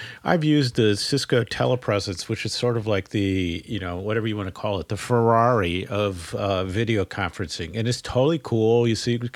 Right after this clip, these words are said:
sometimes see this on T V interview shows. So there's these monitors that are super high resolution, and it looks like you're in the same room with people 'cause of the size of the monitors and the quality.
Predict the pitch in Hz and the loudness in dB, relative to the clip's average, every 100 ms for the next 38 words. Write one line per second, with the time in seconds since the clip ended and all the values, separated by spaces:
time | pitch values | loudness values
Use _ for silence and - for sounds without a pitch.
0 | 110 110 - - - 117 117 117 107 - | -4 -4 -6 -6 -2 -2 -2 -4 -4 -2
1 | 117 110 104 107 101 92 - - 104 104 | 0 0 0 -2 -2 -4 -6 -4 -2 0
2 | 101 101 104 110 110 98 101 90 - 82 | 0 0 -2 -2 -2 0 -2 -2 -2 -2
3 | 82 80 - - - - - - - - | -2 -6 -10 -12 -10 -10 -12 -12 -8 -2
4 | 117 113 107 104 107 95 117 135 156 147 | 0 0 0 0 0 0 0 2 2 2
5 | 139 139 131 123 107 104 - 160 - 120 | 2 4 2 0 -2 -2 -2 -4 -2 2
6 | 120 113 110 101 107 147 151 - 135 127 | 2 4 2 2 0 2 0 0 0 0
7 | 113 - - - - 113 107 107 113 151 | -4 -8 -20 -16 -6 -2 -2 -2 0 0
8 | - 123 - 113 113 107 - 104 101 92 | 0 -2 0 -2 0 -2 -2 -2 -2 -2
9 | 92 85 78 - 78 - 67 65 - - | -2 -2 -6 -6 -8 -6 -8 -10 -12 -10
10 | 92 92 - 98 101 95 95 113 127 113 | -6 -4 -2 -2 -2 -4 -4 -2 -2 -2
11 | - 110 95 98 87 - 123 117 117 104 | -2 -2 -2 -4 -6 -2 0 2 2 0
12 | 101 | -2